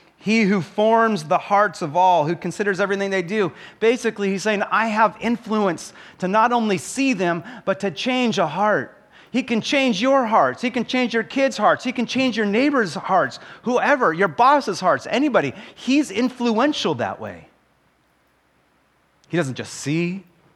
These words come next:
and observe, but he's influential. He can speak and change the heart.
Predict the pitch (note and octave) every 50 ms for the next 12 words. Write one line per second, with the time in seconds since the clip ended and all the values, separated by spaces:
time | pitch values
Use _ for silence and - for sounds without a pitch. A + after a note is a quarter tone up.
0 | _ _ - C3 B2+ B2+ A#2 G#2+ A2+ A2+ A#2 C#3 C#3 D3 D#3 E3 F#3+ G#3+ A3 -
1 | - _ _ _ _ _ _ _ _ _ _ _ _ _ _ _ _ _ _ _
2 | _ _ _ _ _ _ _ _ - G2+ A2 A2+ G2 A2+ A2 G#2+ - - A2 A2
3 | B2+ D3 C#3+ - - E2 F#2 G#2+ G2+ - - G2+ F#2+ F#2 F#2+ - - - - _
4 | - F3+ F#3 A#2+ - - - - - - - - _ _ _ _ _ _ _ -
5 | A2 G2+ F#2+ - - C3+ E3+ F#3+ F#3+ F3 D3+ A#2 G2+ F#2+ F#2 - - - - _
6 | _ _ _ _ _ _ _ - A2+ G#2 - - - F3+ G#3+ G3+ - - _ -
7 | -